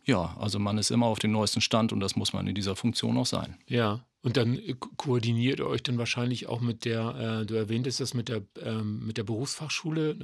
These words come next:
Speaker 2: also die, dass diese, die theoretischen Inhalte dann, äh, kanalisiert dann zu, zu euch kommen, zu dir kommen und, äh, du dann überlegst, wie kann ich das dann, äh, wie kann ich diese Inhalte dann optimal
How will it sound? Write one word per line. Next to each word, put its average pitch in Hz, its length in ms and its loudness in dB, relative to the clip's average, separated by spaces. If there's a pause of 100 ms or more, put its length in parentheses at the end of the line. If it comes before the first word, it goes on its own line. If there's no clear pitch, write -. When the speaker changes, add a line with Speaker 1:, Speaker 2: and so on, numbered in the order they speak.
(180)
Speaker 2:
also 110 160 -2
die, 110 180 -8
dass 110 220 -6
diese, 110 420 -2 (380)
die 120 360 -4 (500)
theoretischen 127 560 2
Inhalte 123 480 0
dann, 117 320 -2 (720)
äh, 120 140 0
kanalisiert 120 1120 2
dann 117 220 2
zu, 123 380 -2
zu 120 260 -4
euch 127 240 2
kommen, 127 220 0
zu - 100 -8
dir 107 240 0
kommen 143 400 -2
und, 120 360 -4
äh, 120 260 -2
du 120 160 -4
dann 123 400 2 (100)
überlegst, 120 500 0
wie 117 100 -2
kann 117 200 -2
ich 110 100 0
das 117 220 -4
dann, 113 300 0
äh, 110 160 -4
wie 113 60 -2
kann 117 140 0
ich 107 100 -4
diese 117 200 -2
Inhalte 110 380 -2
dann 110 120 -2
optimal 110 600 -4